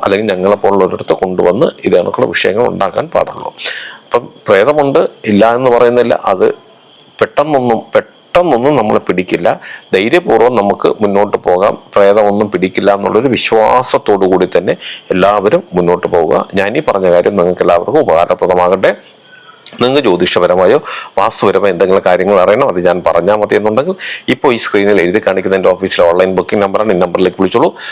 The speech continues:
ഒന്ന് രണ്ട് നിബന്ധനകൾ ഉണ്ടായി, അതനുസരിച്ച് നിങ്ങൾ ബുക്ക് ചെയ്താൽ നിങ്ങൾ ചോദിച്ചിരിക്കുന്ന ജ്യോതിഷപരമോ വാസ്തുപരമോ കാര്യത്തിൻ്റെ മറുപടി ഞാൻ നിങ്ങൾക്ക് തരാം. അത് കേട്ടിട്ട് നിങ്ങൾ എന്നെ തിരിച്ച് വിളിക്കുകയും ചെയ്യാം.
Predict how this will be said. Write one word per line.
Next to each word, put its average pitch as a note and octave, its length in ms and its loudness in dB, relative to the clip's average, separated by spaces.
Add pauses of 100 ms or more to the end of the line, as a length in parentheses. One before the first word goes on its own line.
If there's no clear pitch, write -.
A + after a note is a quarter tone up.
(180)
ഒന്ന് C#3+ 180 -2
രണ്ട് A#2+ 140 0 (140)
നിബന്ധനകൾ A2 520 2
ഉണ്ടായി, F#2+ 280 0
അതനുസരിച്ച് F#2 500 0
നിങ്ങൾ F2+ 240 2
ബുക്ക് - 160 -4
ചെയ്താൽ G#2+ 280 2
നിങ്ങൾ F2 220 0
ചോദിച്ചിരിക്കുന്ന F#2+ 480 0 (500)
ജ്യോതിഷപരമോ G#2 720 2 (100)
വാസ്തുപരമോ G2 500 0
കാര്യത്തിൻ്റെ F#2 320 0
മറുപടി F#2 300 2
ഞാൻ F2+ 120 2
നിങ്ങൾക്ക് F2+ 220 0
തരാം. A2+ 180 2
അത് G2 140 -4
കേട്ടിട്ട് F#3+ 420 0
നിങ്ങൾ F2 160 -2
എന്നെ F2+ 160 -2
തിരിച്ച് E3 220 -2 (240)
വിളിക്കുകയും G2 420 -4
ചെയ്യാം. - 200 -6